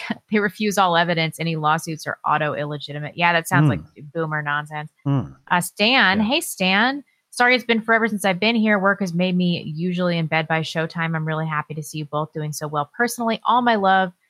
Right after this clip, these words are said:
Speaker 1: Side note, I'm down fifty pounds." All right.
Speaker 2: Well, that's good
Speaker 1: Go
Speaker 2: to hear, Stan.
Speaker 1: Stan.
Speaker 2: Uh, glad to hear it. Congratulations. Hope you're doing well, and, uh, always like to hear from you. So, uh, stop by once in a while. Drop me a line, something like that. Good luck, man.
Speaker 1: Lazarus Rex, uh, says,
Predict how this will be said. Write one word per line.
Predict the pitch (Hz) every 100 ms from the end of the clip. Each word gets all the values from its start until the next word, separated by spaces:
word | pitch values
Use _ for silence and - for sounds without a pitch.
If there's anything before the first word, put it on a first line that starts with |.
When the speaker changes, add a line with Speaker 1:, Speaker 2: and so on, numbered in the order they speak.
| _ _
Speaker 1:
Side | - 294 330
note, | 339 311
I'm | 269
down | 285 294
fifty | 311 294 302
pounds." | 330 302 220
All | 214
right. | 254 285 370 285 247 226 208 190 185
Speaker 2:
Well, | 127
that's | 135 -
good | 156
Speaker 1:
Go | 135
Speaker 2:
to |
hear, | 196
Stan. | 233 247 208 165 151
Speaker 1:
Stan. | 156
Speaker 2:
Uh, | 123 123 120
glad | 110 120 123
to | 117
hear | 135 165
it. | 175
Congratulations. | 127 123 127 117 120 131 202 220 -
Hope | 135 131
you're | 131 131 127
doing | 127 131 127
well, | 123 151 180
and, | 147 135 127
uh, | 123 123
always | 127 123
like | 131
to | 127
hear | 139 185
from | 151 92
you. | 80
So, | - 98 95
uh, | 98 98 - _ - _ _ _ _
stop | - 165 160
by | 180 208
once | 143 131
in | 123
a |
while. | 90 69 -
Drop | 127 135
me | 143
a | 147
line, | 170 117
something | - 127 117
like | 113
that. | 143 - _ _ _ _ _ _ _
Good | 120
luck, | 120 82
man. | 151
Speaker 1:
Lazarus | 196 196 185 -
Rex, | 190 202 - - -
uh, | 165 160 156 156 - - - 98 175
says, | 175 156 160 165 -